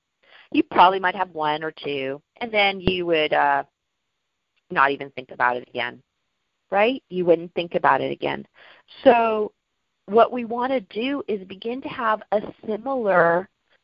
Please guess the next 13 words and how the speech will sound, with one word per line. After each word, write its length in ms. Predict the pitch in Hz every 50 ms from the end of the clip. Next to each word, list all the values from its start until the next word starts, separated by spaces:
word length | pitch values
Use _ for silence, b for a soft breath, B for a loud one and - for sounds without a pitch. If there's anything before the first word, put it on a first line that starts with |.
| _ _ _
kind 300 | - - 214 208 208 196
of 100 | 190 190 - -
feeling 580 | 180 180 175 165 165 160 160 160 165 165 170 - _ _ _ _ _ _ _
about 340 | - - 175 170 170 - - _ _
sweet 200 | - 117 339 349 - - -
stuff 220 | - - - - - - _ _ _ _ _ _ _ _ _ _ _ _ _ _ _ _ _ _ _ _
and 180 | - 208 214 208
put 200 | - - 254 262
it 120 | 285 285
in 140 | 285 277 269
its 160 | 262 247 - -
proper 300 | - - 214 214 - 208
place 300 | 202 - - 202 190 202